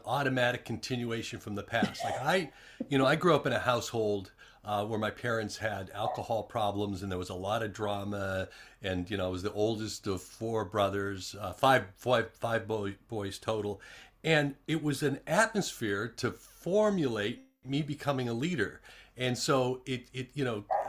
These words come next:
that, that, that triggered the next step of, you know, who I was in terms of student government and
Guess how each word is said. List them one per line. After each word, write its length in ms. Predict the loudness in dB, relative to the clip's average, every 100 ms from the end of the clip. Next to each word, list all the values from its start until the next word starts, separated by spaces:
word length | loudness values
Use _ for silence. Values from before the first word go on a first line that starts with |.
| -6 -12 -10 -2
that, 360 | 0 0 0
that, 360 | 2 2 0 0
that 380 | 2 2 0 -6 _ -20 -20 -16 -6
triggered 640 | 4 4 8 8 6 2 -10 _
the 80 | -2
next 680 | 2 2 2 -4 -4 -10 -6
step 420 | -2 4 4 4
of, 360 | 0 0 -4 -8
you 100 | -6
know, 140 | -4 -4
who 160 | 2
I 120 | 2
was 380 | 2 2 0 0
in 140 | -6 -4
terms 320 | -4 -4 -4
of 80 | -8
student 380 | -4 -2 0
government 640 | 2 2 2 -2 -2 -4 -6
and 220 | -6